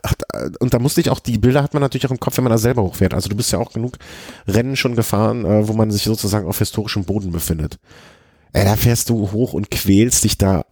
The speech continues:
da, da so leidend hoch und denkst dann, mein Gott, ey, die sprinten hier hoch, wahrscheinlich doch auf einem großen Blatt und du wünschst dir gerade einen, einen kleineren Gang als achtundzwanzig hinten.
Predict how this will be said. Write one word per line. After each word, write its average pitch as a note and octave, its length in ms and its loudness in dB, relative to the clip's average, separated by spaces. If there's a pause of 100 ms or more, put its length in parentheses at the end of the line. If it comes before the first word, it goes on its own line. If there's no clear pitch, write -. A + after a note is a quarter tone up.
(140)
da, - 140 2
da F#2 180 2
so G#2+ 100 2
leidend G2 560 2
hoch G#2 220 0
und G2 120 -2
denkst F#2+ 200 0
dann, F#2+ 160 2
mein G2+ 200 0
Gott, - 240 -6
ey, F#2 140 2
die G2+ 140 -2
sprinten - 460 -4
hier A2 160 2
hoch, A2+ 180 -2
wahrscheinlich G2+ 300 0
doch - 100 -6
auf F#2+ 120 -2
einem G2+ 160 -4
großen G2+ 420 -2
Blatt - 180 0 (340)
und F#2 120 -2
du G2 80 4
wünschst A2 260 2
dir G2+ 80 4
gerade F#2 260 2
einen, G2+ 180 -2
einen G2+ 300 -4
kleineren G2+ 420 2
Gang F2+ 200 2
als G2 140 2
achtundzwanzig - 680 -2
hinten. D#2+ 300 -8